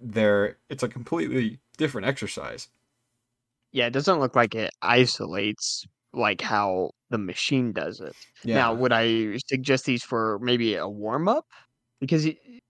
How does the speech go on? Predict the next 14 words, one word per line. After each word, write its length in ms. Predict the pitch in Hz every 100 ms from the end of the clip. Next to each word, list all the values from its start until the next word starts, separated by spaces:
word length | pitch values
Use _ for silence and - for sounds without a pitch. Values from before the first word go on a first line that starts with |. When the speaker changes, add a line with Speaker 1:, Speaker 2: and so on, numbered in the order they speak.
| -
Speaker 2:
'cause 120 | 143
he 80 | 127
does 180 | 147 135
say, 160 | 120
like, 200 | 107 90 -
it's 160 | 95 -
good 220 | 113 107
for, 320 | - 90 80 69
it 200 | 120 -
transfers 420 | - 120 - 110
directly 440 | - 107 107 107 104 104
over 160 | 98
to 100 | 92
squats. 600 | - - 123 107 92 -